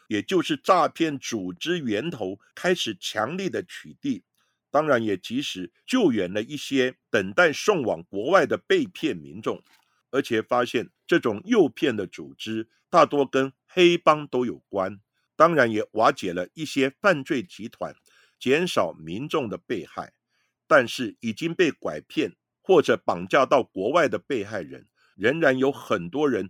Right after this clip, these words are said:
等待救援组织以及热心的台商等来积极的救援。所幸，因为国内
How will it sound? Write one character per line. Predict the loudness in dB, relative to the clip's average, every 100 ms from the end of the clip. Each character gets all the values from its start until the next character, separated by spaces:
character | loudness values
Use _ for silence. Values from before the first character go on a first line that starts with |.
| _
等 | -6 -2
待 | 0 0
救 | 0 0 0
援 | 0 -4
组 | -8 -14 -14
织 | -10 -8 -10 _
以 | -12
及 | -8 -2
热 | 4 4
心 | 2 -4
的 | -6
台 | -6 -6 -4
商 | -4 -6
等 | -2 -2 -2 -10 _
来 | 0 0
积 | -2 -6 -6
极 | -6 -8
的 | -8 -10
救 | -6 -6 -6
援。 | -12 -18 -20 _ _ _ _ _ _ _ -14
所 | -6 -6
幸， | -4 -6 -6 _ _ _
因 | -2 2
为 | 2
国 | 2 -4 -6 -2
内 | -2 -4